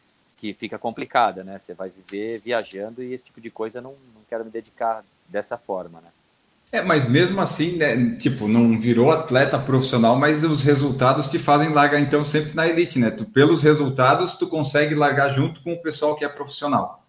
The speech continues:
Speaker 1: Exato. E hoje eu tô com cinquenta anos. É, esse ano eu não competi,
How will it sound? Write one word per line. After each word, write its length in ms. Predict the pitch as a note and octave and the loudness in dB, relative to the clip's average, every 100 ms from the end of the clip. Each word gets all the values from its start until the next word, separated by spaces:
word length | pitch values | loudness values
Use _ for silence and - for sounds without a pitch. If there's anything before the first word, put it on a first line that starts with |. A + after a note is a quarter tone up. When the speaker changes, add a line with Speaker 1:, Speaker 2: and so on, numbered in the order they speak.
| _ _ _ _ _ - | _ _ _ _ _ -14
Speaker 1:
Exato. 400 | A#2 A2+ A#2 F#2 _ - | -12 -6 -6 -6 _ -12
E 160 | G#2+ | -6
hoje 200 | C#3+ D#3+ | -4 -4
eu 60 | F#3 | -8
tô 100 | E3 | -8
com 160 | F3 | -12
cinquenta 400 | D3 C#3+ C3+ C#3+ | -14 -12 -12 -6
anos. 460 | C3 A#2+ D#3+ F#3 - _ _ _ _ | -4 -2 -6 -10 -20 _ _ _ _
É, 260 | G#2+ A2 B2+ | -4 -2 -2
esse 280 | C3+ - | -4 -2
ano 200 | D#3 D#3 | 0 0
eu 40 | C#3 | -4
não 160 | C3+ | -6
competi, 680 | C3+ C#3 A#2 A2+ - C3 E3+ | -6 -8 -6 -10 -10 -10 -10